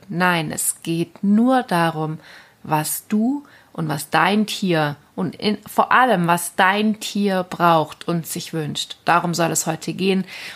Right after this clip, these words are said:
und deswegen versuche ich das auch wertfrei, so wertfrei wie möglich eben zu erklären, damit du für dich einfach schauen kannst, was passt für dich.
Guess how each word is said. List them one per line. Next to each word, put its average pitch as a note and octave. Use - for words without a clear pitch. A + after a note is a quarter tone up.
und D#3+
deswegen E3+
versuche E3
ich D3+
das -
auch -
wertfrei, F3+
so G3+
wertfrei G#3+
wie G#3
möglich G3+
eben E3
zu -
erklären, F3
damit E3
du F3+
für F3
dich E3+
einfach E3
schauen E3+
kannst, D#3+
was G#3
passt -
für -
dich. D3+